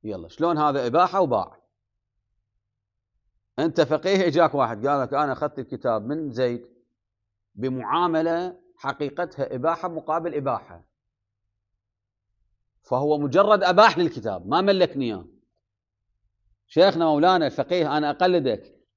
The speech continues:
هذا الكتاب أخذته من زيد، والله بالله تالله ما ملكني الكتاب، بس أباحه. زين، هسه أبيعه، يصير أبيعه؟ شو تقول له؟ ها؟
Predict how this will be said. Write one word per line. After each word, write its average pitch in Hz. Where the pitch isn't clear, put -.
هذا 170
الكتاب 156
أخذته 170
من 180
زيد، 202
والله 180
بالله 214
تالله 190
ما 226
ملكني 233
الكتاب، 139
بس 214
أباحه. 170
زين، 160
هسه 190
أبيعه، 185
يصير -
أبيعه؟ 233
شو 214
تقول 139
له؟ 85
ها؟ 196